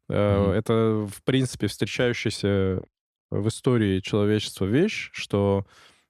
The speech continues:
Speaker 1: типа, не знают, как что-либо наз-, ну, называть, или какие-либо понятия, которые изначально были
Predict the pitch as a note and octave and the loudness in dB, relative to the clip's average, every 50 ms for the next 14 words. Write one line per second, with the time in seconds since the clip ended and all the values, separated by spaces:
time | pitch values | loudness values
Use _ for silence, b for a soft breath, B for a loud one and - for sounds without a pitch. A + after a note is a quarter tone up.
0 | b _ - - - F#2+ - G#2 G2 G2 G2 G2 G2+ G#2 A2+ A2 A2 A#2+ C3 D3 | b _ -10 -8 -6 -4 -2 0 0 0 0 0 0 0 0 0 0 0 0 0
1 | C#3+ - - - A2+ A#2+ B2 - - - A#2+ A2+ A2+ A2+ A2 A2 G#2+ G#2+ G2+ G2+ | 0 -2 -2 -2 0 0 -2 -2 -4 -2 0 0 0 0 0 0 0 0 0 -2
2 | G#2 F2 G#2+ A2 A2 G#2+ G2+ G#2+ A2 G#2 A2+ A2 A2+ G#2 F2+ E2 - - - B | -2 -2 -2 0 0 0 2 0 0 0 0 0 2 2 0 0 -4 -10 -20 B
3 | B B B B - G2+ G#2 G#2 - G#2+ - - B2+ B2 A#2 A#2 G2 G#2 - - | B B B B -4 -2 -2 0 -2 -2 -2 0 2 2 4 2 2 0 0 0
4 | G#2+ G#2 B2+ D#3 F3+ E3 - A2 - G#2+ G2 - G#2 G2 G2 F#2+ G#2 G#2 G2+ - | 0 2 2 2 0 0 0 -2 -2 -2 -2 -2 0 0 0 0 0 -2 -2 0
5 | - A2 G2 F#2 F2+ F2+ F2+ F2+ E2+ F#2+ F#2+ F2+ F2+ F2 F2+ F#2 - G1+ | 0 0 0 0 -2 -2 -4 -4 -2 -4 -4 -2 -4 -4 -6 -8 -12 -14